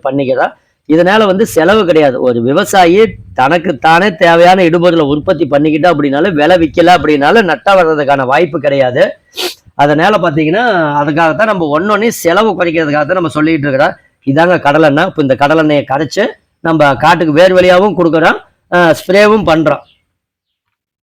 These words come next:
பாருங்க எவ்வளவு திக்கா இருக்குதுன்ட்டு கடலெண்ணெய். கடலெண்ணெய்க்கு வந்து எழுபது எம் எல். எல்லாரும் கேக்குறீங்க வீடியோ பார்த்துட்டு எவ்வளவு எம் எல் அப்படின்ட்டு.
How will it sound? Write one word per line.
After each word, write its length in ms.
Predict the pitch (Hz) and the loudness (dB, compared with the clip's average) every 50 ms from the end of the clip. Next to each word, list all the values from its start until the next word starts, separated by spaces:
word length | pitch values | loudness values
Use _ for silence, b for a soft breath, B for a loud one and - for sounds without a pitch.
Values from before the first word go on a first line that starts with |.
| _ _ _ _ | _ _ _ _
பாருங்க 460 | - 127 127 127 123 120 127 143 156 - | -6 -4 -2 -2 -2 -2 -2 -4 -4 -4
எவ்வளவு 400 | - 147 131 131 135 135 123 104 | -4 -2 0 0 0 0 -2 -4
திக்கா 240 | - 131 120 - - | -6 -8 -8 -4 -2
இருக்குதுன்ட்டு 560 | 185 175 160 139 135 147 131 135 131 117 135 | 0 0 0 0 -2 -4 -4 -4 -4 -6 -6
கடலெண்ணெய். 540 | 110 - 127 135 143 143 131 127 135 151 165 - _ _ _ _ _ _ - | -6 -6 -4 -4 -2 -2 -2 -2 -4 -6 -8 -10 _ _ _ _ _ _ -4
கடலெண்ணெய்க்கு 440 | 143 151 185 208 208 196 190 175 160 | -2 0 2 2 2 2 0 0 0
வந்து 280 | 156 151 165 190 196 170 | 0 0 2 2 2 4
எழுபது 340 | 147 147 156 160 160 143 | 4 4 4 2 2 2
எம் 140 | 143 143 151 | 0 0 0
எல். 140 | 156 156 - _ | 0 -2 -2 _
எல்லாரும் 420 | - 139 156 165 175 180 196 190 160 | -2 -2 0 0 0 0 0 0 0
கேக்குறீங்க 380 | 170 170 160 165 165 165 160 | -2 -2 -2 -2 0 0 0
வீடியோ 280 | 143 160 165 170 170 160 | 0 2 2 2 2 2
பார்த்துட்டு 360 | 135 151 147 131 151 147 170 | 0 0 0 0 0 0 0
எவ்வளவு 320 | 160 147 143 147 151 143 | 0 0 0 2 2 2
எம் 160 | 135 135 151 160 | 2 0 0 -2
எல் 120 | 156 147 | 0 0
அப்படின்ட்டு. 440 | 135 135 139 127 123 107 139 - | 0 -2 -2 -4 -4 -4 -6 -6